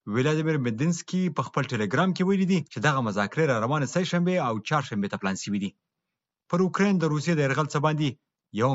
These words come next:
میاشت کېږي. ملګري ملتونه وایي چې د فروری په څلوېښتمه په اوکراین باندې د روسیې د یرغل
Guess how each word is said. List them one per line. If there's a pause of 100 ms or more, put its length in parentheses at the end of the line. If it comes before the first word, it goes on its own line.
میاشت (120)
کېږي. (580)
ملګري
ملتونه
وایي
چې
د
فروری
په (160)
څلوېښتمه
په
اوکراین
باندې (180)
د (220)
روسیې
د (100)
یرغل